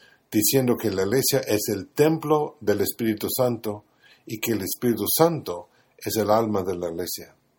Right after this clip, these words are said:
Y no queremos pasar por alto el hecho de que Bernabé, Pablo y la Iglesia de Antioquía estaban abiertos a las obras del Espíritu Santo por su orar y ayunar. Esas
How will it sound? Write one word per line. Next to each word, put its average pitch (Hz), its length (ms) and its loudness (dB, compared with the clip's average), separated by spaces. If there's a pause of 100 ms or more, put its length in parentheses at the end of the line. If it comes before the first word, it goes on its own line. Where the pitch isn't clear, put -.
(1160)
Y 113 80 -4
no 127 140 2
queremos 175 400 2
pasar 120 380 2
por 101 180 2
alto - 400 -2 (460)
el 110 200 2
hecho 143 460 0
de 104 240 -2
que 90 200 0
Bernabé, 95 840 0 (540)
Pablo 104 580 2 (160)
y 107 60 -2
la 107 100 6
Iglesia 120 300 2
de 107 40 2
Antioquía 104 760 0
estaban 117 420 2
abiertos 131 760 2
a - 60 -4
las 101 200 2 (120)
obras 123 380 2
del 101 140 -8
Espíritu 107 340 -6
Santo 98 520 -8 (760)
por 113 220 2
su 117 240 0
orar 104 500 2 (440)
y 104 160 0
ayunar. 92 480 -4 (840)
Esas 120 260 2